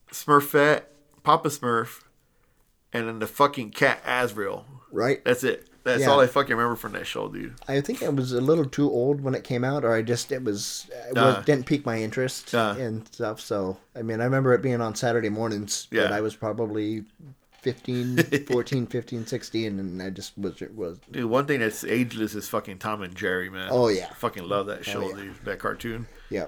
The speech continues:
Speaker 1: I, I was watching it at work the other day, man. Like,
Speaker 2: Oh, yeah.
Speaker 1: fuck, dude.
Speaker 2: <laughs>
Speaker 1: Like,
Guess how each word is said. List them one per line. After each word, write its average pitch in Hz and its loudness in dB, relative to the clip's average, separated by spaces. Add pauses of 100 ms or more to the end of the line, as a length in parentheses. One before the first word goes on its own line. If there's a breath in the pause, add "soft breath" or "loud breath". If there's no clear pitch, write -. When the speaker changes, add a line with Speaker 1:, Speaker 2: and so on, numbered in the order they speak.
(140)
Speaker 1:
I, 117 2
I 117 6
was 120 4
watching 117 2
it 110 -2
at 104 2
work 113 2
the 110 -4
other 104 0
day, 104 -2
man. 104 -6
Like, 104 -4
Speaker 2:
Oh, 131 -2
yeah. 135 8
Speaker 1:
fuck, 127 -4
dude. 135 4
Speaker 2:
<laughs> - -
Speaker 1:
Like, 117 2